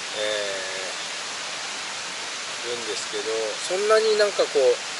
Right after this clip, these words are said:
<clears throat> ビビッとくるようなテントは今のところないですね。まあ、最近ちょっと流行ってるの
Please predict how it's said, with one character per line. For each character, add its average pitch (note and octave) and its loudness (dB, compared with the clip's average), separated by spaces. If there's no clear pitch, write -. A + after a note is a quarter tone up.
<clears throat> - -6
ビ D#3+ 4
ビ A3 4
ッ - -8
と D#3+ 10
く C3+ 0
る C3+ 2
よ B2+ 6
う - 2
な A2 0
テ A#2+ -4
ン A#2+ -2
ト - 2
は G#2 2
今 A2 -4
の A#2 -4
と A#2+ -4
こ A2+ -4
ろ A2 -2
な A2+ 0
い - -
で G#2+ -6
す G#2+ -6
ね。 C3+ -2
ま C#3+ 2
あ、 - 0
最 A3+ 12
近 C#4 -2
ち - 6
ょ B3+ 8
っ - -2
と A3+ 10
流 F#3+ 8
行 F#3+ 12
っ - 12
て G#3 10
る E3+ 2
の C3+ -2